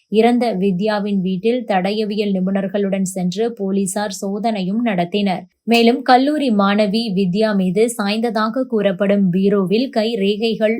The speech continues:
பதிவாகி உள்ளதா என ஆய்வும் செய்தனர். இதற்கிடையே கிராம வி ஏ ஓ பூங்கொடி காமநாயக்கன் பாளையம் போலீசில் வித்யா மர்மமாக இறந்ததோடு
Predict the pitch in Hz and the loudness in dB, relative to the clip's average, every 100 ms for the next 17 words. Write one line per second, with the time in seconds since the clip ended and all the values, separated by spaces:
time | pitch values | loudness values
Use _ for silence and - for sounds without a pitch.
0 | - 202 185 220 240 233 247 202 202 208 | -6 -6 -4 -4 -4 -4 -4 0 0 0
1 | 208 202 180 180 240 202 _ _ - 190 | -2 -4 -4 -2 -2 -4 _ _ -4 0
2 | 214 208 240 277 208 185 190 202 185 - | 0 0 -2 -2 -2 0 0 0 -2 -6
3 | _ _ 196 196 175 214 214 233 247 269 | _ _ -2 0 0 2 4 4 0 -2
4 | 185 196 208 220 190 175 196 196 208 175 | -2 0 0 0 0 -2 -2 0 0 0
5 | 202 262 - _ - 262 262 220 180 233 | 0 0 -4 _ -2 2 4 4 4 0
6 | 262 233 240 294 285 254 233 226 214 208 | -2 -2 -2 -2 -2 -4 0 -2 0 -2
7 | 202 202 202 185 190 190 185 226 262 208 | -2 0 -2 -2 -2 -2 -2 -2 -2 -2
8 | 185 214 220 190 185 196 196 196 220 247 | -2 0 0 0 0 0 0 0 -2 -4
9 | 190 185 185 170 170 170 226 | -2 -2 -2 -2 -4 2 2